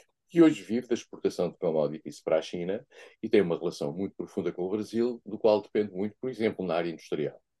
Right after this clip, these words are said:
Veremos em que medida é que a Argentina consegue um caminho e veremos em que medida é que, eh, Milei, eh, consegue ser o Bolsonaro da Argentina,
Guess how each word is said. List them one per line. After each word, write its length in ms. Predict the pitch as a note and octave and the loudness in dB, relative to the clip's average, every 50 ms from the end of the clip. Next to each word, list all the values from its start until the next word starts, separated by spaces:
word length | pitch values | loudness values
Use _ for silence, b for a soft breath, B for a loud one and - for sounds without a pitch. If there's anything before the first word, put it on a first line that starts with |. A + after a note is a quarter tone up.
| _ _ _ _ _ _ _ _ _ _ _ _ _ _ - | _ _ _ _ _ _ _ _ _ _ _ _ _ _ -10
Veremos 380 | - - G2+ G#2 G2+ G2 - G2 | -4 0 2 2 2 2 2 0
em 80 | G2+ G2 | -2 -2
que 80 | - F#2+ | -2 -4
medida 240 | E2+ - F2+ E2+ E2+ | -4 -2 0 2 2
é 40 | E2 | 2
que 80 | - | 4
a 40 | E2+ | 2
Argentina 440 | D#2+ D2 E2+ D#2+ D2 - D#2 D2+ D#2 | 2 2 0 -2 -2 -2 -2 -2 -4
consegue 460 | - D#2 D2 - - C#2+ C#2+ C#2 C#2+ C#2+ D#2 - D#2 | -4 -6 -6 -6 -4 -4 -4 -4 -4 -4 -4 -2 -2
um 100 | E2+ E2 | -2 -2
caminho 540 | - F2 E2 D#2+ E2 E2+ F2+ G2 G#2+ A2 - | 0 -2 -2 -2 -2 -4 -2 -2 -2 -2 -2
e 80 | G#2+ F2+ | -2 -2
veremos 360 | D2+ E2 D#2+ D#2 E2+ D#2+ E2 | -2 -2 -2 -4 -4 -6 -6
em 120 | E2+ E2 - | -6 -6 -6
que 80 | - | -8
medida 300 | F2 D#2 F2 F2 E2+ F#2 | -8 -4 -4 -2 -2 -2
é 60 | F#2 | -2
que, 340 | - - - G#2 G#2 G#2 G2+ - b b b b b b | -2 -2 -2 -2 -2 -2 -4 -10 b b b b b b
eh, 220 | E2 F#2 F2+ D2+ - | 2 4 4 4 2
Milei, 540 | F2+ G2 G2+ F#2 F2+ D#2+ D2 C#2+ D2+ - - _ _ _ _ _ - | 2 2 4 6 6 6 6 4 2 -2 -6 _ _ _ _ _ -6
eh, 160 | D#2 C#2 C#2+ | -6 -6 -6
consegue 460 | - F2+ E2+ D#2+ - - E2 D#2 - | -4 -4 -4 -4 -2 -2 -4 -4 -2
ser 180 | - - F#2 F2+ | 0 2 2 4
o 80 | F#2 E2+ | 2 2
Bolsonaro 760 | D2+ F2 F#2+ F#2 - - - E2+ D#2+ D#2 D2 D2 C#2+ D2+ D2+ C#2+ | 2 4 4 4 4 2 -2 -4 -4 -2 -2 -2 -4 -4 -2 0
da 120 | E2 D2+ | 0 0
Argentina, 680 | C#2 D2 D#2 E2 D#2+ D#2+ - E2 D#2+ E2 E2+ F#2 - - | 0 0 -2 -2 -4 -2 -2 -4 -4 -4 -4 -6 -8 -10